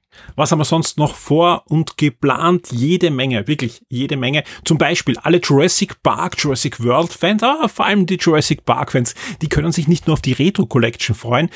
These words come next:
sondern auch auf einen Artikel bei Shock zwei, der Montag oder Dienstag aufschlagen wird, würde ich sagen, und der sich um was, ja, Spannendes Neues drehen wird. Ähm, Barbie kommt diese Woche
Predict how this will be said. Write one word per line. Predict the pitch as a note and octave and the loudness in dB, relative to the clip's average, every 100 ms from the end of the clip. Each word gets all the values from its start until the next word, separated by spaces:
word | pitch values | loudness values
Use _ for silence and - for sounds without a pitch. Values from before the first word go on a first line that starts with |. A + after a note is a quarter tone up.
| - - | -16 -10
sondern | - D3+ E3+ F3 F3 | 0 2 4 2 0
auch | - C3+ - - - - | 0 0 -2 -12 -20 -8
auf | C#3 C#3 - | 0 0 0
einen | C3+ C#3 C#3 | 0 2 2
Artikel | C3 F3+ F3 B2 A2 | 2 0 2 0 2
bei | A2+ | 0
Shock | - B2+ - | 0 -2 -4
zwei, | - C3+ D#3 | -2 0 2
der | F3+ | 2
Montag | E3+ D#3 G3+ G#3 F#3+ | 2 4 2 2 0
oder | F#3 | 0
Dienstag | - D#3+ F#3 - C3+ | 2 2 4 2 -2
aufschlagen | - - - B2+ A#2+ B2+ B2 | -2 -8 -4 -2 -2 -2 -2
wird, | D#3+ F3 | -4 -2
würde | C#3+ D3+ | -4 -4
ich | - | -2
sagen, | C3 D#3 F3 - E3+ | 0 0 -2 -6 -12
und | - D#3 - | -2 -2 2
der | D#3+ E3+ F#3+ G3 - _ _ _ | 2 4 4 2 -4 _ _ _
sich | F#3 E3+ | -2 0
um | F#3 | 2
was, | G#3 - - - - G#3+ | 2 0 -6 -10 -6 -2
ja, | A3+ - | -2 -2
Spannendes | - - D3 D3 C3+ C3+ | -6 -4 -2 -2 -2 0
Neues | B2 B2+ A#2 - | 2 2 0 -4
drehen | - B2+ B2 A2 A2 | -4 0 0 0 0
wird. | C3 C3+ B2+ - - - - _ _ _ | -2 -2 -6 -20 -20 -20 -20 _ _ _
Ähm, | D#3 D#3+ D#3+ D#3+ E3 D#3 - | 0 2 2 0 0 -2 -4
Barbie | - E3 A3+ A3 | -2 0 0 2
kommt | G#3+ G3+ | 0 2
diese | G#3+ G#3+ | 2 4
Woche | G#3 G#3 G#3+ | 2 0 2